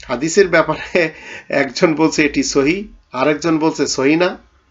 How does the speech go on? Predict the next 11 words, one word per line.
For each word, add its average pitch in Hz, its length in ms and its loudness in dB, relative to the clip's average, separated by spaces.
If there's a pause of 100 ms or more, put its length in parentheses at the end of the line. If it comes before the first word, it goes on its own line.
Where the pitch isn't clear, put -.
(1200)
আরেকজন 135 400 2
বলছে 160 260 0
হাসান, 170 440 -2
আরেকজন 139 440 -2
বলছে 147 320 0
জাল। 156 500 -2 (920)
এই 147 140 0
তুগলকি 170 680 4
কারবার 160 520 2
শুরু 156 360 0
হয়েছে 143 560 0